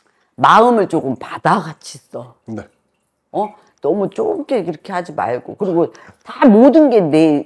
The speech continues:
Speaker 1: 내가, 내 기준에서 모든 어떤 시각, 어떤 모든 관점, 본인의 어떤 대상, 이런 게 내 이 기준으로 본인은 다 맞춰줘야 된다고 생각을 해.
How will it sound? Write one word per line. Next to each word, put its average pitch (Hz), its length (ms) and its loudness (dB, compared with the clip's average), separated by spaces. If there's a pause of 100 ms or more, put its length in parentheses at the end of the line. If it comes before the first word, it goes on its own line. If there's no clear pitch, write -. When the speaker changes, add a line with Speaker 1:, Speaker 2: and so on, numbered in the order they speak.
Speaker 1:
내가, 170 1000 4
내 247 340 4
기준에서 156 1000 -2
모든 269 560 2
어떤 214 340 0
시각, 202 640 -4
어떤 185 360 -4
모든 220 420 -6
관점, 143 560 -8 (120)
본인의 175 420 -4
어떤 131 400 -10
대상, 143 480 -4 (340)
이런 220 300 2
게 202 280 0 (320)
내 208 720 6
이 165 320 -6 (1400)
기준으로 220 640 2
본인은 127 420 -8
다 - 140 -20
맞춰줘야 113 580 -8
된다고 - 440 -20
생각을 185 500 -10
해. 85 120 -20